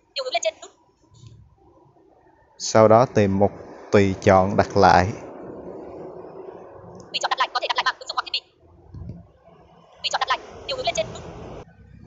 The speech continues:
Speaker 2: Cái này các bạn có thể vuốt từ trái qua phải để tìm, hoặc là mình định vị được cái mục đó ở đâu thì mình để ngón tay vào ha. Do đây là điện thoại của mình, mình quen rồi cho nên là mình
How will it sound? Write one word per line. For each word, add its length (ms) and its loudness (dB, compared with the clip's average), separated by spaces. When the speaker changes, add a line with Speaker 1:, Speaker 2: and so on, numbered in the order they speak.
Speaker 2:
Cái 120 0
này 100 4
các 160 0
bạn 160 6
có 80 0
thể 140 2
vuốt 280 2
từ 100 4
trái 300 4
qua 140 4
phải 460 6
để 180 2
tìm, 380 6
hoặc 200 -4
là 220 2
mình 400 -4
định 220 2
vị 240 8
được 220 4
cái 100 4
mục 240 2
đó 140 8
ở 80 8
đâu 180 10
thì 100 -2
mình 420 -2
để 180 4
ngón 200 0
tay 240 6
vào 240 6
ha. 140 0
Do 460 8
đây 180 10
là 80 8
điện 180 0
thoại 260 6
của 100 2
mình, 280 4
mình 120 -2
quen 320 8
rồi 240 6
cho 80 4
nên 160 4
là 560 4
mình 520 -2